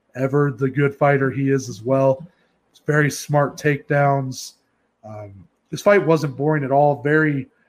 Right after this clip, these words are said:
back and forth. Jones doing a lot of good work on the feet.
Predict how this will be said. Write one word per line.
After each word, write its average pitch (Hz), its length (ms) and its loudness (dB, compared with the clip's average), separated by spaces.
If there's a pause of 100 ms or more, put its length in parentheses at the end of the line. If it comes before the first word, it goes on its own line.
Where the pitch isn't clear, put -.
(200)
back 147 300 -2
and 131 120 -8
forth. 139 540 -2
Jones 143 400 -4
doing 143 240 -4
a 135 60 -2
lot 139 160 2
of 131 100 -6
good 135 160 -2
work 135 240 -4
on 131 120 -8
the 117 60 -14
feet. 143 420 -2